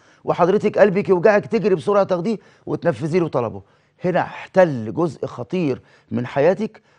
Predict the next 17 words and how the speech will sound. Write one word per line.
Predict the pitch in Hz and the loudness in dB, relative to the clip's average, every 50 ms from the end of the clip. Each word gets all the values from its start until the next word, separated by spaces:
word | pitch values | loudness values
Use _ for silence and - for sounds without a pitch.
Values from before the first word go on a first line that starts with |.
| _ _ - | _ _ -8
وأصبح | 110 - - 175 - - - - - 143 | -4 -2 -2 -2 -2 -4 -8 -6 -4 -2
الولد | 120 135 156 170 156 135 | 2 2 4 4 2 0
مدلل، | 139 127 123 117 165 170 170 170 165 170 190 185 135 | -2 -4 -2 0 0 0 0 -2 -2 -4 -4 -4 -10
وأصبح | - - - 156 - - 131 - - | -8 -6 -6 -6 -6 -6 -10 -8 -6
الولد | 135 123 147 156 160 165 - - _ _ _ _ _ - | -2 2 2 2 2 2 -2 -6 _ _ _ _ _ -8
هتبقي | - 127 - 127 95 113 | -8 -6 -6 -6 -6 -4
غير | 117 143 180 | -4 -4 -4
قادرة | - - - 139 135 170 165 | -4 -4 -6 -4 -2 -2 -2
على | 147 139 139 | -2 -2 -4
السيطرة | 123 - - 127 127 139 127 120 | -6 -6 -8 -6 -6 -6 -6 -8
عليه، | 117 113 - - _ _ _ _ _ _ _ _ _ - | -8 -12 -14 -18 _ _ _ _ _ _ _ _ _ -12
وهيطلع | - 110 - - 139 151 190 - - 156 131 - - | -10 -8 -2 2 2 2 2 2 0 -2 -2 -2 -2
عامل | 143 156 175 180 | -4 -2 -2 -4
لك | 160 - - | -4 -6 -6
مشاكل | 147 147 - 190 196 - 165 | -6 -4 -2 -2 -2 -2 -4
في | 123 - | -6 -6
المجتمع، | 139 123 123 113 - - - - - | -6 -4 -4 -6 -6 -8 -12 -12 -12